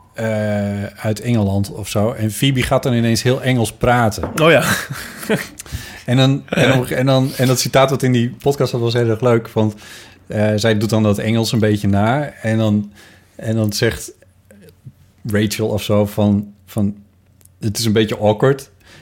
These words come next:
Speaker 1: En dan zegt Phoebe, "Yes, but it's, it's very hard to stop." <laughs> To stop it. Dus weer in datzelfde taaltje zo. Ja, ik weet niet, als ik het vertel,
Speaker 2: Leuk.
Speaker 1: is het natuurlijk helemaal niet leuk. Maar dat was, dat vond ik ook, dat vond ik
Speaker 2: Ja.
Speaker 1: grappig. Ja.
Speaker 2: Nou, grappig.
Speaker 1: Ach,
Speaker 2: Ik ben
Speaker 1: Frans.
Speaker 2: al, ja, dit is voor, ik weet, ik heb het niet,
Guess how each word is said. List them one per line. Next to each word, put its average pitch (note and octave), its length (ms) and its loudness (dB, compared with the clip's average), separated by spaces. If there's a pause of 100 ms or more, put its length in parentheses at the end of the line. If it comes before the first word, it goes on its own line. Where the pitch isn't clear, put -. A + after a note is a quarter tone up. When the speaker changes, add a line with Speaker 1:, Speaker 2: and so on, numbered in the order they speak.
(160)
Speaker 1:
En A#2 120 -4
dan A2+ 120 2
zegt A2+ 280 0
Phoebe, A2 380 2 (420)
"Yes, B2 180 0
but C#3+ 100 2
it's, - 340 -2 (100)
it's - 160 -4
very D#3+ 240 4
hard A#2 600 2
to - 80 -2
stop." - 540 -2
<laughs> - 80 -10 (840)
To B3+ 120 0
stop - 460 -2
it. E2 300 -6 (460)
Dus C3 140 0
weer C3 340 6
in B2+ 60 2
datzelfde B2 540 2
taaltje A#2 380 0
zo. G#2 80 -2
Ja, G2+ 60 -4 (100)
ik A2+ 160 -2
weet G#2 140 2
niet, G2 160 2
als G#2+ 100 -4
ik G2+ 80 -2
het G#2+ 100 -4
vertel, - 200 -2
Speaker 2:
Leuk. A2+ 100 2
Speaker 1:
is G2 60 -2
het G2+ 80 -4
natuurlijk G2 260 -4
helemaal F#2+ 140 0
niet F2+ 160 -8
leuk. G#2 80 0
Maar A2 100 4
dat G#2+ 60 -6
was, G#2+ 220 0
dat G#2 160 -6
vond G#2 200 -4
ik G2+ 140 -8
ook, G2+ 80 -4
dat G#2 80 -8
vond C3+ 120 -6
ik D#3+ 60 -2
Speaker 2:
Ja. D3+ 120 4
Speaker 1:
grappig. C3+ 260 -4 (120)
Ja. C#3+ 260 -4 (320)
Speaker 2:
Nou, C#3 120 0
grappig. C#3 220 0 (200)
Speaker 1:
Ach, A#2+ 100 -2
Speaker 2:
Ik C#3+ 160 0
ben D3 120 2
Speaker 1:
Frans. D3+ 160 0
Speaker 2:
al, D#3 160 0
ja, D3+ 160 4
dit D#3 200 -2
is D#3 140 -8
voor, D#3+ 220 -4
ik D#3 180 -2
weet, D#3+ 340 0
ik D#3 140 -6
heb D#3 100 0
het D3 80 -6
niet, C3+ 460 -6